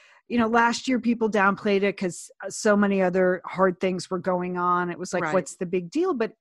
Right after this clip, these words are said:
Speaker 1: it's a launch, you know? Graduations are a launch to the next stage. And without that launch, I, I just feel like they just didn't get that little push in their moment. So I'm
Speaker 2: Yeah.
Speaker 1: happy to see that these twenty twenty-one grads,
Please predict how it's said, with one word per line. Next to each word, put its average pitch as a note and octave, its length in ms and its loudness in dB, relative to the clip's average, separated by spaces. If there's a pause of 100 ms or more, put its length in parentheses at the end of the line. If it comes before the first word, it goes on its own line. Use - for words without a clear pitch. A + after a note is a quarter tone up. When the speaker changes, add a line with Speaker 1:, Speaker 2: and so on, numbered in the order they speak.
Speaker 1:
it's B3 220 -4
a C#4+ 60 2
launch, A#3 840 0
you G#3 160 -2
know? A3 200 2
Graduations C#4+ 720 0
are G3+ 100 4
a F#3 60 2
launch E3+ 540 -2
to F#3+ 120 -8
the E3+ 140 -4
next F3 400 -6
stage. D#3+ 580 -6
And F#3 100 -10
without C4 380 -4
that F#3 220 0
launch, E3+ 540 -4 (380)
I, F3 180 -4
I A#3+ 100 2
just C#4 240 -4
feel C#4+ 160 2
like A#3+ 320 2 (260)
they A3 160 6
just A#3+ 260 -4
didn't A#3+ 200 4
get A3 240 0
that G3 200 2
little F#3 200 0
push A3 460 -4
in F3 100 -8
their E3 120 -6
moment. F3 460 -10
So - 100 -8
I'm G3 120 -6
Speaker 2:
Yeah. - 80 -12 (180)
Speaker 1:
happy G3 200 -4
to F3+ 100 -6
see F3 260 -6
that D#3+ 220 -4
these E3+ 180 -6
twenty E3+ 440 -8
twenty-one E3+ 560 -6
grads, D3 380 -4